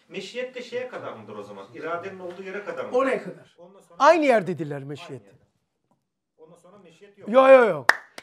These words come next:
Speaker 2: Mesela ilim, irade, sem, basar, kudret, hayat, kelam. Subuti sıfata koy. Vücut, beka, kıdem, vahdaniyet, muhalefetün, nilavadis, kıyamı, bir nefs,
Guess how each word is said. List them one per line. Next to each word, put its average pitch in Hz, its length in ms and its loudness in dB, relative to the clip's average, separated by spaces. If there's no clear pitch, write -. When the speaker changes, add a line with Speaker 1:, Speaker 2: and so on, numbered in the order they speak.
Speaker 2:
Mesela 240 420 0
ilim, 269 400 0
irade, 233 420 2
sem, 220 420 -4
basar, 220 400 -2
kudret, 202 400 -8
hayat, 240 300 -4
kelam. 226 340 4
Subuti 240 360 -6
sıfata 254 360 -2
koy. 285 220 -4
Vücut, 233 480 -6
beka, 226 600 0
kıdem, 202 480 -2
vahdaniyet, 226 640 -2
muhalefetün, 220 680 -4
nilavadis, 226 560 0
kıyamı, 220 400 -6
bir 262 140 -4
nefs, 285 260 2